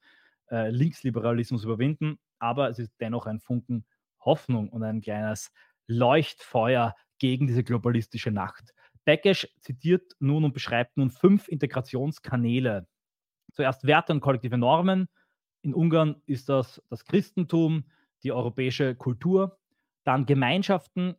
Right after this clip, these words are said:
Kanäle der sozialen Integration, das Band der Ehe, die Verbundenheit zu einer Partei, die Mitgliedschaft in einer Kirche, natürlich die Familie, aber auch Vereine, Sportvereine et cetera. Der Staat als, wie er schreibt, rechtlich-administrative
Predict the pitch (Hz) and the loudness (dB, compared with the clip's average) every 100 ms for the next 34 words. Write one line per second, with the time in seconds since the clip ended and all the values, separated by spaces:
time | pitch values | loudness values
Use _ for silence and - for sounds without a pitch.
0 | _ - 127 127 156 143 131 127 127 123 | _ -6 -2 -2 -2 -4 -6 -6 -2 -2
1 | 139 147 151 139 - 135 135 135 135 _ | -2 -6 -4 -6 -4 -2 0 0 -4 _
2 | _ _ _ - - 127 123 143 135 147 | _ _ _ -14 -2 0 0 -2 0 2
3 | 160 156 156 113 123 139 139 135 127 131 | 4 4 0 -4 -6 -4 -4 -4 -6 -6
4 | 113 127 123 123 139 143 143 127 127 120 | -4 -4 -2 0 0 -2 -2 -4 -4 -8
5 | 127 117 123 123 120 - 147 - 143 131 | -10 -6 -6 -4 -6 -4 -6 -2 -2 -2
6 | 120 135 113 107 123 123 165 156 151 147 | -2 -4 -4 -6 -2 0 0 2 2 0
7 | - _ _ - 117 127 120 117 - _ | -4 _ _ -4 -2 0 0 -2 -10 _
8 | - 117 117 120 143 147 143 131 - 131 | -8 -6 -4 -2 -2 -2 -4 -4 -6 -4
9 | 127 - 135 120 120 120 - 135 156 147 | -4 -6 -6 -4 -4 -6 -8 -8 -6 -6
10 | 147 - _ _ _ 147 - 127 117 165 | -6 -10 _ _ _ -2 0 -2 0 -2
11 | - _ - 127 131 - 135 135 - 120 | -6 _ -4 -2 -2 -4 -2 -2 -4 -4
12 | 127 127 - 135 - - 139 - - 127 | -6 -8 -8 -8 -8 -10 -10 -8 -8 -6
13 | 131 123 160 160 165 147 | -8 -6 -8 -4 -2 -2